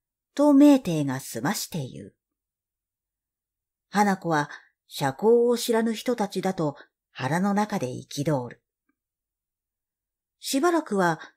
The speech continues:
三人定座のまま無言である。「ちと伺いたいことがあって参ったんですが」と花子は再び話の口を切る。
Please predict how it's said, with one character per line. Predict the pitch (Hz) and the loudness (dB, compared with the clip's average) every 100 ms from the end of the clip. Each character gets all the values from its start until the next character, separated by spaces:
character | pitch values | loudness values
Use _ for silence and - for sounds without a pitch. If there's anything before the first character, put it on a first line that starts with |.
| _ _ | _ _
三 | - 139 156 214 | -8 -2 0 0
人 | 226 220 214 | -2 -2 -6
定 | - 143 196 | -4 -2 0
座 | 226 226 | 0 -2
の | 214 | -2
ま | 202 | 0
ま | 196 190 _ _ - | -2 -2 _ _ -14
無 | 117 127 | -8 -4
言 | 151 165 156 | -2 -2 -2
で | 147 | -4
あ | 113 127 | -6 -10
る。 | - _ _ _ _ _ _ _ _ _ _ _ _ _ _ _ _ _ _ _ _ _ _ _ _ _ _ _ _ - | -16 _ _ _ _ _ _ _ _ _ _ _ _ _ _ _ _ _ _ _ _ _ _ _ _ _ _ _ _ -14
「ち | - | -4
と | 240 220 196 - _ _ _ - | 0 0 -4 -12 _ _ _ 2
伺 | 254 285 302 311 | 4 6 6 6
い | 294 | 4
た | 294 | 2
い | |
こ | 285 277 | 4 2
と | 226 | 2
が | 180 | 2
あ | |
っ | 175 | 0
て | 170 | -2
参 | 175 180 | -2 -2
っ | 165 | -4
た | 143 | -6
ん | 135 | -6
で | 139 | -8
す | - | -10
が」 | 127 - _ _ _ _ _ _ _ _ _ | -14 -16 _ _ _ _ _ _ _ _ _
と | 226 220 214 | 0 2 2
花 | - 285 277 | 2 4 4
子 | - 165 | 2 -4
は | 147 | -4
再 | - 180 247 240 | -4 -6 -2 -2
び | 233 | -2
話 | - 170 208 - 214 | -4 -4 -4 -4 -4
の | 202 | -6
口 | - - 165 | -10 -10 -6
を | 165 | -6
切 | 156 - | -8 -10
る。 | 147 | -12